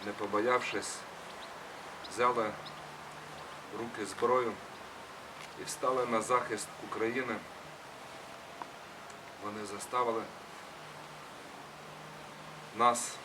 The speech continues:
задуматися над тим, що ми маємо майбутнє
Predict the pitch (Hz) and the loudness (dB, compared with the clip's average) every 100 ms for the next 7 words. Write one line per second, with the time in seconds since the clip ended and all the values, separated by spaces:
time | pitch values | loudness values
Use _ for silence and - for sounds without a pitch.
0 | - - - - - 98 127 123 156 139 | -10 -12 -12 -12 -6 8 8 10 6 6
1 | - - 123 113 107 160 156 135 - - | 2 0 4 4 4 4 4 2 -6 -10
2 | - - - - - - - - - - | -10 -10 -12 -12 -10 -10 -12 -12 -10 -8
3 | - - - - - - - - - - | -8 -8 -10 -12 -12 -12 -12 -12 -12 -12
4 | - - - - - - 113 107 101 - | -12 -12 -6 -6 0 6 8 8 4 -2
5 | - - - 107 113 113 147 147 131 123 | -8 -12 -10 0 2 8 10 10 8 8
6 | 117 135 139 120 113 | 8 6 4 4 2